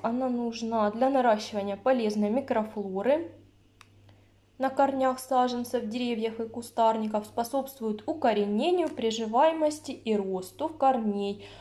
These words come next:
Это то, что нужно. Итак,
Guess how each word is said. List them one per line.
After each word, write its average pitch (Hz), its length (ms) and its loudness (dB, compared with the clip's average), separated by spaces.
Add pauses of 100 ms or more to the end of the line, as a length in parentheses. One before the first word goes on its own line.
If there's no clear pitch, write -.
(200)
Это 285 260 4
то, 262 220 0
что 240 280 -4
нужно. 190 600 -6 (540)
Итак, 214 480 0